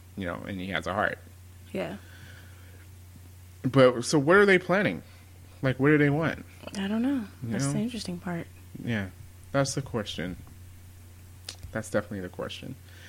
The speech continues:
Speaker 1: So, yeah. Um, I, I guess that's all we could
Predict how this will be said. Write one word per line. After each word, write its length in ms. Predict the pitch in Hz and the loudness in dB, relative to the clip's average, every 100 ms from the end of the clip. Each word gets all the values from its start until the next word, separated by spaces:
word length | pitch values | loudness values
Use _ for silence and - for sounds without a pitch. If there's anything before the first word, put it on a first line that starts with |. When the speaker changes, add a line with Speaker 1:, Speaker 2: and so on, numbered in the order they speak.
| - - - | -20 -20 -14
Speaker 1:
So, 260 | - 214 202 | 0 4 6
yeah. 260 | 240 135 110 - | 6 6 4 0
Um, 500 | 160 170 165 160 160 - - - - | 6 8 8 4 0 -8 -20 -12 -2
I, 260 | - 381 | -2 0
I 20 | 185 | 0
guess 200 | 175 - | -2 0
that's 220 | 117 - | -2 2
all 140 | 101 | 0
we 120 | 101 101 | 0 -2
could 180 | 92 | -8